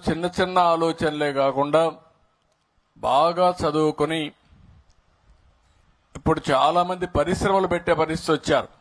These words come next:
నేను అందుకే ఒక మాట అన్నారు, "వన్ ఫ్యామిలీ వన్ ఎంటర్‌ప్రెన్యూర్" అని. ప్రతి ఒక్క ఇంట్లో ఒక ప-, పరిశ్రమ పెట్టే వ్యక్తి ఉండాలని మీరు కానీ మీ పిల్లలు కానీ, ఆ ఆలోచన కూడా రావాలి.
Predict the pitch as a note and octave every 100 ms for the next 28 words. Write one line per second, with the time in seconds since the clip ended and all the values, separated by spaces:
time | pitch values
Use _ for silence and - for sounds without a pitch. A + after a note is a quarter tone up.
0 | _ _ _ _ _ _ _ - C#3 C#3+
1 | C#3+ E3+ E3+ E3 D3 C#3 D3 D3+ D3+ C#3+
2 | C3 B2+ D3 D#3 - D3+ D3+ D3+ D#3 D#3+
3 | C3+ C#3 D#3 - C#3 C#3+ C#3+ C#3 C#3 C3
4 | B2+ A2+ G#2+ - C3 B2+ D3 C#3+ C#3 C#3
5 | D3+ E3 D#3+ D3+ C#3 C#3 C#3+ B2 _ _
6 | _ _ _ _ C#3 D3 F3 E3 D#3+ D3
7 | - D3 C3+ - D3 C3+ C3+ B2 A2 G2
8 | _ _ A#2 C3+ C#3+ C3+ C#3+ D#3+ D3 C#3+
9 | C3+ C#3 B2 A#2 G2+ - _ _ _ _
10 | _ _ A2+ C3 B2+ C3+ D#3 D#3+ E3+ D3+
11 | D3 C3+ C3+ C#3+ D3 D3